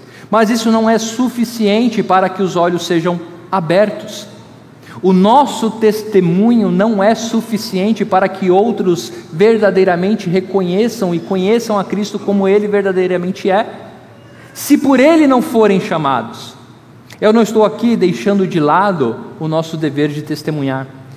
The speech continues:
mas trazendo a compreensão do que faz os olhos serem abertos. O caminho a ser seguido certamente é o caminho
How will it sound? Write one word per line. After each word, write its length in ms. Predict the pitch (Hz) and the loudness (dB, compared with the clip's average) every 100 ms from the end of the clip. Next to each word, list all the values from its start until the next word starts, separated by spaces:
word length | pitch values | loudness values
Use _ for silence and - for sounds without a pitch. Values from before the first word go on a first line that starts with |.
| - - | -20 -4
mas 180 | 165 180 | -2 -2
trazendo 640 | 196 196 151 190 226 196 | 0 0 2 0 2 2
a 100 | 180 | 2
compreensão 1300 | 180 - 214 262 269 - 262 262 262 - - 175 131 113 - - - - - - - - - - - - - - - - | 0 -4 -2 -2 -4 -4 -2 2 0 -2 -2 -2 -2 -6 -12 -18 -20 -20 -20 -20 -20 -20 -20 -20 -20 -20 -20 -20 -20 -10
do 80 | 165 | -4
que 140 | 220 | -4
faz 460 | - 180 160 156 - 160 | 0 0 0 -2 -10 -12
os 180 | 139 147 | -6 0
olhos 340 | 151 156 156 - | 2 2 -2 -4
serem 360 | 151 139 147 - - | -2 -2 -4 -10 -8
abertos. 880 | 175 147 190 226 - - - - - - - - - - - - - - - - | -8 0 0 0 -2 -12 -14 -18 -20 -20 -20 -20 -20 -20 -20 -20 -20 -20 -20 -4
O 120 | 175 | -2
caminho 460 | 180 202 196 240 240 | 2 2 4 4 2
a 40 | |
ser 200 | 208 202 | 2 0
seguido 420 | 202 196 165 202 196 | 0 -4 -4 -2 -2
certamente 760 | - 233 240 233 196 208 208 | -2 0 0 0 2 0 0
é 40 | 202 | -2
o 40 | |
caminho 600 | 196 180 165 220 202 | 0 0 2 2 2